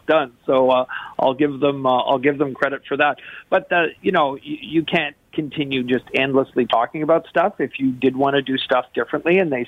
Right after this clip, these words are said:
said that they did, fine. They're gonna have to start doing so now. So an economic statement in the, in the fall lay, lays out the framework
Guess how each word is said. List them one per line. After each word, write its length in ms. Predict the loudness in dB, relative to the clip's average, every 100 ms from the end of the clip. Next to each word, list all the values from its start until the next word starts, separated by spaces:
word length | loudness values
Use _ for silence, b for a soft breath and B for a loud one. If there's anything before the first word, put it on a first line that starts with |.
| 0
said 160 | 0
that 160 | 0 0
they 160 | -2
did, 260 | 2 0 0 -2
fine. 360 | 0 0 -2 -6 B B -4
They're 100 | 0
gonna 200 | 0 0
have 140 | -4
to 80 | -6 -8
start 240 | -4 -2
doing 280 | 0 0 2
so 100 | 0
now. 340 | 0 -2 -6 -10 B B -12 0
So 280 | 0 0 -2
an 220 | 0 0 -2
economic 480 | -6 -2 -2 -2 -4 -4
statement 380 | 0 0 -2 -6
in 200 | -4 0
the, 160 | 0 -2 -2
in 140 | -2
the 100 | 0 0
fall 360 | 2 2 2 2
lay, 300 | 2 2 0 -4
lays 280 | 0 2 2
out 180 | 0 -2
the 100 | -10 -10 -4
framework 600 | 0 0 -2 -2 -4 -4